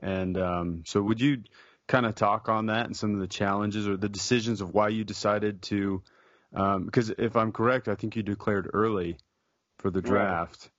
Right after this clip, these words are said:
Speaker 1: And, uh, can you kinda talk about that decision process, why you made it, and then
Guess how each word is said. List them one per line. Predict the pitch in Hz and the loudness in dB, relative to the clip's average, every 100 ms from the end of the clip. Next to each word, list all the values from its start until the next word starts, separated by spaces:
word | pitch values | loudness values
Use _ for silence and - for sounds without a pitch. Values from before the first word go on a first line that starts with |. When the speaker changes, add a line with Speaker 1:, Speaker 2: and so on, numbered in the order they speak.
| _ | _
Speaker 1:
And, | 98 101 98 95 95 - - | -2 0 0 0 -2 -4 -2
uh, | 95 92 | 0 0
can | - | 0
you | 117 | 0
kinda | 131 160 | 2 0
talk | 143 131 131 | 2 2 0
about | 117 113 90 | -2 -2 0
that | 104 90 | 0 -2
decision | 95 - 110 110 104 | -6 -2 -2 0 -2
process, | - 104 104 - 101 - | 2 2 2 -2 -4 -2
why | 98 101 | -2 0
you | 104 101 | 0 -2
made | 98 98 101 | 0 0 2
it, | 107 - | 0 0
and | 98 95 | -2 0
then | 92 92 92 | 0 0 -2